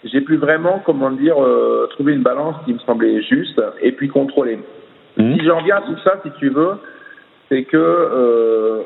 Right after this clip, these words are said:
Speaker 1: en deux mille huit, en deux mille huit, euh, un, un de mes autres grands copains, c'est Olivier Antoine, qui est maintenant à,
Speaker 2: Ah,
Speaker 1: à
Speaker 2: d'accord.
Speaker 1: Sarreguemines. Ouais, euh, oui, pardon, à
Speaker 2: <laughs>
Speaker 1: Dunkerque, qui était à Sarreguemines.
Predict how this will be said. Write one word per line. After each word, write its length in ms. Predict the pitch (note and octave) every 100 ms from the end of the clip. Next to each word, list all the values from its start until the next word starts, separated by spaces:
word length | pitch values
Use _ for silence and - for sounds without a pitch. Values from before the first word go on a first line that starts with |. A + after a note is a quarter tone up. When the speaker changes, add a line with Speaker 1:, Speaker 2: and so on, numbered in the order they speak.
| -
Speaker 1:
en 120 | B2
deux 140 | C3 F#3+
mille 220 | E3+ D3+
huit, 240 | F3 - C#3+ A2 A2+ - -
en 100 | A2+
deux 120 | B2+
mille 200 | D#3 D3 C#3
huit, 200 | E3 C#3+
euh, 720 | A2+ G2+ F#2 F#2 F#2 F2+ E2+ D#2 D2 C#2 C#2 C2 - - - C2 -
un, 240 | G#2+ A2+
un 40 | A#2
de 60 |
mes 160 | A2+ A2
autres 180 | C#3 -
grands 140 | B2+
copains, 340 | B2+ B2+ C3 -
c'est 80 | G#2
Olivier 260 | G#2+ A2+
Antoine, 320 | A2 - A#2+ A2+
qui 80 | G#2+
est 60 | G2
maintenant 340 | G2+ G#2+ G#2
à, 280 | G2 G2 - - - - _ - _ _ _ -
Speaker 2:
Ah, 40 |
Speaker 1:
à 20 |
Speaker 2:
d'accord. 220 | F3 -
Speaker 1:
Sarreguemines. 360 | G#2 G#2 D3 F#3 - - - - - _ -
Ouais, 220 | A2+ A2+ - -
euh, 140 | A2+
oui, 100 | B2
pardon, 180 | C3+ A#2 A2
à 640 | A2 A2 - - G#2 -
Speaker 2:
<laughs> 160 | C#3 C3
Speaker 1:
Dunkerque, 460 | A2+ A2+ B2+ D#3+ -
qui 60 |
était 120 | A#2 C3
à 80 | B2+
Sarreguemines. 480 | A#2 G#2+ A2 B2+